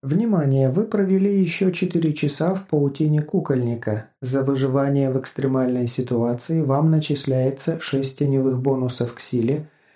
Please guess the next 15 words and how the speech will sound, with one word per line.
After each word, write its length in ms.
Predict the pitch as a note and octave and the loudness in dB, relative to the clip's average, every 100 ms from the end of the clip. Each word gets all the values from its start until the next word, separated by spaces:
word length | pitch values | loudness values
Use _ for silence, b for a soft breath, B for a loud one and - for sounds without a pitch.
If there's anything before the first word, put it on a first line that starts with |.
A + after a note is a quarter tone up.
| B - | B -4
четыре 400 | C#3 C#3 D#3 E3 | -4 0 0 0
теневых 480 | E3 D#3 C#3+ D3 | 0 2 2 0
бонуса 460 | C3+ C#3+ C#3 C#3 C3 | 0 0 0 -2 -4
к 100 | B2+ | 0
ловкости, 680 | B2+ B2+ - D3+ - E3+ D#3 - | 2 2 -2 -6 -4 -4 -4 -6
десять 480 | B2 D3+ E3+ F3+ F3 | -2 -2 0 -2 0
теневых 400 | E3 D3+ D3 C#3+ | 0 2 2 0
бонусов 540 | C3+ C#3 C#3 C3+ C3 | 2 2 2 0 -4
к 80 | - | -2
выносливости, 920 | C3+ B2+ B2 - C#3+ D#3 D3+ F3+ F3 B B B - | -2 0 0 0 0 0 -2 -4 -4 B B B -8
девять 420 | C3+ D3+ F#3+ F#3+ | -2 0 0 -2
теневых 420 | F3+ D#3 D3 E3 D3 | 0 2 4 2 2
бонусов 600 | C#3 C3 C3+ - C#3 - | 2 0 0 -2 -4 -6
к 140 | - | -10
кэп. 260 | - A2+ | -4 -4